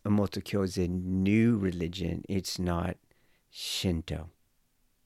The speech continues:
So going on. Understanding this deity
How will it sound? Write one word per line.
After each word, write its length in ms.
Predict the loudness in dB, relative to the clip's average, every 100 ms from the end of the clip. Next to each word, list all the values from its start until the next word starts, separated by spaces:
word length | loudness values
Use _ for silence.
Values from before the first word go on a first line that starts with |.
| _ _ _ _ _ _ _ _ _ _ _ _ _ _ _ _ _ _ _ _ _ _ _ _ _ _ _ _ _ _ _ _ _ _ _ _ _ _ _ _ _ _
So 260 | -4 -2 0
going 380 | 0 2 0
on. 300 | -2 -4 -10 -14 _ _ _ _ _ _ _ _ _ _ _ _ _ _ _ _ _ _ _ _ _ _ _ _ 0
Understanding 840 | 6 6 4 4 6 6 4 4 4
this 260 | 2 0
deity 600 | -2 4 4 4 2 0